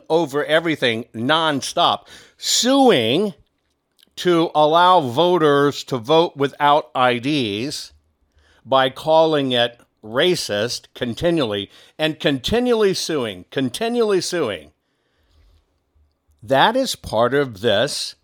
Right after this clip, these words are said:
hybrid warfare. Do you think these law firms just sue because they feel deep down in the bottom of their heart that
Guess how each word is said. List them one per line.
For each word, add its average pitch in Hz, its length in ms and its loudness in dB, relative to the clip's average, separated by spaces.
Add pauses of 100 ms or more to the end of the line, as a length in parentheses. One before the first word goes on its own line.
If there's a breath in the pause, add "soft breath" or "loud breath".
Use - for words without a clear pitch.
(840)
hybrid 160 960 -2 (1300)
warfare. 143 840 -2 (920 soft breath)
Do 185 100 -4
you 254 140 0
think 254 300 2
these 180 520 0
law 160 260 4
firms 165 580 0
just - 600 -2
sue 175 720 0
because 147 560 0
they 147 200 0
feel 160 400 2
deep 156 340 -4
down 151 360 2
in 135 120 0
the 123 100 -2
bottom 147 420 2
of 120 180 -2
their 120 200 0
heart 139 460 2
that 113 340 0